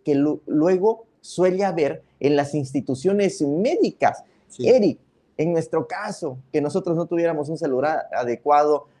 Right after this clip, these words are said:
Speaker 1: para poder transmitir de manera correcta una, un noticiero,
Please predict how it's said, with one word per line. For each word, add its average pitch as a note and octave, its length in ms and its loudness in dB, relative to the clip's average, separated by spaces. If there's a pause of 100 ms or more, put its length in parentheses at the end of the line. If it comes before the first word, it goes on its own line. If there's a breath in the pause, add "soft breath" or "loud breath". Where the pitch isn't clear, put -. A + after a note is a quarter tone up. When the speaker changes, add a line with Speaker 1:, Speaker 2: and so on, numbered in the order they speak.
(140 soft breath)
Speaker 1:
para C3 240 2
poder D3+ 200 2
transmitir D3 840 -4 (180)
de B2 160 -2
manera C#3+ 380 -2
correcta C3+ 600 -2
una, C3+ 800 -2
un D#3 280 -2
noticiero, D#3+ 680 0